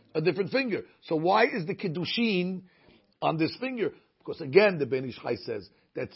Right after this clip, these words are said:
since when a man and a lady get married, the Shekhinah is amongst them, and you want to have the name of Yud Ke Vav Ke amongst them. Which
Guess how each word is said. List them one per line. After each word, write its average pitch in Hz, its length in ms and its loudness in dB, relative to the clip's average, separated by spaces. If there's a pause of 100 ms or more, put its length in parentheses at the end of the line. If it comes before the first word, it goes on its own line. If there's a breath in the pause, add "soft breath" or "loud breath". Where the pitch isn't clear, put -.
since 240 240 -6
when 165 160 -4
a 151 80 -4
man 208 520 0
and 151 200 -6
a 135 60 -4
lady 175 300 2
get 151 180 -6
married, 170 340 0
the 143 80 -6
Shekhinah 185 720 2
is 139 160 -2
amongst 123 480 -4
them, 156 360 2 (400 soft breath)
and 143 140 -4
you 165 60 -4
want 202 220 0
to 190 60 -2
have 175 240 2
the 170 80 -4
name 180 240 -2
of 151 80 -4
Yud 170 280 -2
Ke 175 240 0
Vav 180 320 10
Ke 139 240 -4
amongst 120 300 -6
them. 139 100 -8
Which 220 220 2